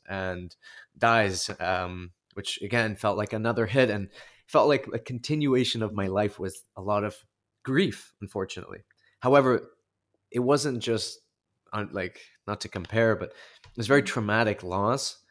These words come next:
Speaker 1: of which I wasn't able to discuss with anybody or feel comfortable talking about. And I be-, I became very alienated. And I know for a fact through my own experience that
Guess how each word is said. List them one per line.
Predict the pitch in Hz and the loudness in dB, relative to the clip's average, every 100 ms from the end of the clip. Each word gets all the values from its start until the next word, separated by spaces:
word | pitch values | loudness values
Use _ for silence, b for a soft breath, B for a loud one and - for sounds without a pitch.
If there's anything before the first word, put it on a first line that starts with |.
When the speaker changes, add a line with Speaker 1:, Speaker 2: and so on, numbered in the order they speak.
| _ 101 | _ -4
Speaker 1:
of | |
which | 104 104 | -2 2
I | 104 | 2
wasn't | 104 113 113 | 2 2 0
able | 104 | 0
to | 104 95 | -2 -4
discuss | 92 - 95 107 113 | -4 -6 -4 -4 -4
with | 110 | -4
anybody | 117 117 120 123 | -2 0 2 2
or | 107 95 | 0 -4
feel | - 95 | -6 -6
comfortable | - 95 92 92 90 | -4 -8 -6 -8 -6
talking | - 95 104 113 | -2 -2 -2 -2
about. | 110 123 - b b b b | 0 -2 -4 b b b b
And | 110 | 0
I | 113 | 0
be-, | 107 101 | 0 -2
I | 110 | 0
became | 113 131 120 | 0 -2 0
very | 113 101 | 2 2
alienated. | 110 107 90 87 - - - - | 2 0 -2 -6 -10 -18 -20 -10
And | 104 107 | -4 0
I | |
know | 113 113 | 2 0
for | - 107 | 0 -6
a | |
fact | - 120 120 113 - - _ - | -4 0 2 0 -6 -20 _ -8
through | |
my | 95 95 | -4 -2
own | 92 | -4
experience | 90 - 139 135 117 | -6 -2 0 2 0
that | 98 | -6